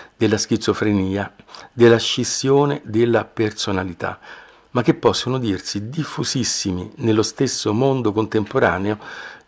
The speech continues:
nel cosiddetto mondo progressista. È per questo che l'uomo moderno ha un ridottissimo potere di introspezione.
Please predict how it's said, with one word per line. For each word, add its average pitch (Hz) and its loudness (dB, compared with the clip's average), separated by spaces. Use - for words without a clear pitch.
nel 120 4
cosiddetto 113 2
mondo 110 4
progressista. 110 0
È - -14
per - 2
questo - 0
che - -2
l'uomo 110 6
moderno 107 4
ha 127 4
un 120 10
ridottissimo 135 2
potere 117 4
di 110 0
introspezione. 92 -4